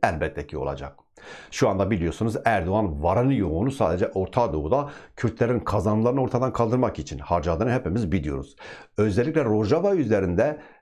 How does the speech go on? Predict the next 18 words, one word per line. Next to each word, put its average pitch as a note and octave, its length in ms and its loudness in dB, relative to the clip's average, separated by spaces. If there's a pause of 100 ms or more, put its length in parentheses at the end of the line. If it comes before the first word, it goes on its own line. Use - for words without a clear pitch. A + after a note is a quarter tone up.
Erdoğan'ın B2 480 2
çeşitli G#2+ 380 -2
planları E2 540 0
devreye F2 380 0
koyması F#2 760 -2
ama G2+ 320 2
birçoğunu G#2+ 420 0
da F2 100 0
tutmasını, C#3 680 -2 (320)
e, G2+ 140 2
tutmadığını G#2 520 2
görüyoruz. A#2 520 2
Çünkü C3+ 120 -4
orada G#2 300 2
Amerika F#2 380 0
faktörü D#2+ 460 -4
var A#2+ 220 2
ve A2 260 2